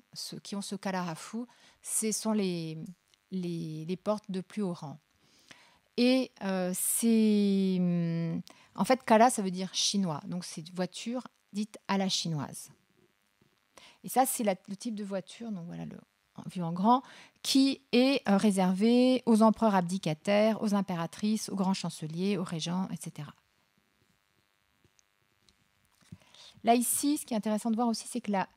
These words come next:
la, la fenêtre latérale, elle est garnie de stores et non pas de volets. Donc, ça ra-, ressemble aussi au, au,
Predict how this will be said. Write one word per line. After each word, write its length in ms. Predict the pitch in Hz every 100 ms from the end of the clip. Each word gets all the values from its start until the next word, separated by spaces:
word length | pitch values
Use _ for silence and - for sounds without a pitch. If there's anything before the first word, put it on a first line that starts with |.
| -
la, 340 | - 190 170 151
la 140 | 180
fenêtre 320 | - 247 240
latérale, 380 | 220 208 202 240 247
elle 120 | 202
est 60 |
garnie 500 | 190 185 208 220 254 233
de 280 | 185 196
stores 600 | 196 - - 214 208 196
et 80 | 202
non 160 | 190 185
pas 140 | 233
de 100 | 202
volets. 540 | 185 175 180 175 240 - _ _ _ - - _ -
Donc, 160 | 202
ça 220 | - 220 190
ra-, 220 | 220 233
ressemble 520 | 220 220 - 247 226
aussi 480 | 214 - 226 240 247 -
au, 440 | 208 226 233 208 - _ _ _ _ _ _ _
au, 1000 | 208 196 185 180 175 170 160 156 143 147